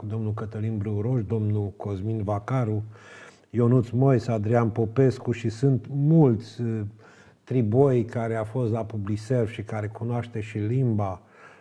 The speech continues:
a sprijinit și el, mulți, mulți, mulți, mulți oameni care, pe măsură ce,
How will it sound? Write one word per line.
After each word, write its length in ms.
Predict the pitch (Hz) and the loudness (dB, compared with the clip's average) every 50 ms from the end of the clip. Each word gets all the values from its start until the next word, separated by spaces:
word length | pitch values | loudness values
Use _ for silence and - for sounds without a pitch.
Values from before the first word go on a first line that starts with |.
| - _ | -20 _
a 120 | - 107 107 | -10 -8 -8
sprijinit 600 | 110 110 - 110 113 107 104 110 117 123 120 107 | -8 -8 -6 -4 -2 -2 -2 0 0 0 0 0
și 280 | - - - 110 113 131 | -2 -4 -2 2 4 4
el, 220 | 135 123 120 117 120 135 | 4 4 2 0 -2 0
mulți, 440 | 151 175 190 175 151 120 - 147 | 2 4 6 6 6 4 2 2
mulți, 340 | 160 170 165 151 117 - 135 | 2 4 4 4 2 2 0
mulți, 380 | 151 147 131 107 - - - - _ _ _ - - - - - _ _ | 0 0 0 -2 -4 -6 -14 -20 _ _ _ -20 -20 -20 -20 -20 _ _
mulți 360 | - 131 151 147 120 - - | 0 4 4 4 4 4 2
oameni 760 | 120 117 113 117 117 120 139 151 160 165 165 160 151 147 139 110 | 2 2 4 4 2 2 2 2 4 4 4 4 4 4 2 2
care, 480 | - 135 135 127 123 127 127 120 107 107 - - _ | 2 4 4 4 4 4 2 2 -2 -6 -10 -12 _
pe 280 | - 139 139 135 135 120 - - - - | 2 4 4 4 2 0 -2 -8 -14 -12
măsură 640 | 123 123 117 113 110 110 - 151 160 151 143 123 113 | -8 -4 -4 -4 -4 0 2 4 6 6 6 6 4
ce, 720 | 110 110 - - 131 135 131 123 117 113 107 104 101 98 | 4 0 0 2 4 6 6 6 4 4 4 4 2 0